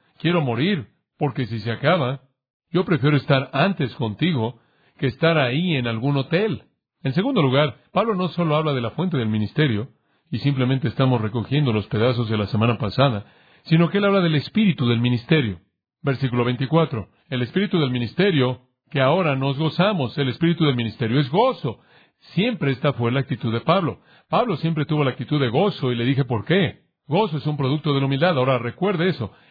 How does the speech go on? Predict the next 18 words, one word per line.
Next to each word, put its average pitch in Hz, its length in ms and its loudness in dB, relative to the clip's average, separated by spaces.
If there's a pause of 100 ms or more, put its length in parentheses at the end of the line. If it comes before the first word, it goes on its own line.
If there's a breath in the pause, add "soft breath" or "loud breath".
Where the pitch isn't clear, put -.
El 131 160 -2
gozo 180 300 0
es - 60 -4
un 151 100 -2
producto 143 320 -2
de 127 60 0
la 120 60 -2
humildad. 120 400 0 (280 soft breath)
Si 117 240 -6
yo 170 220 0
realmente 151 440 -2
creo 170 260 2
que 123 140 -4
no 160 220 4
merezco 143 480 -2
nada, 139 560 0 (180 soft breath)
cualquier 170 460 -2
cosa 156 640 -2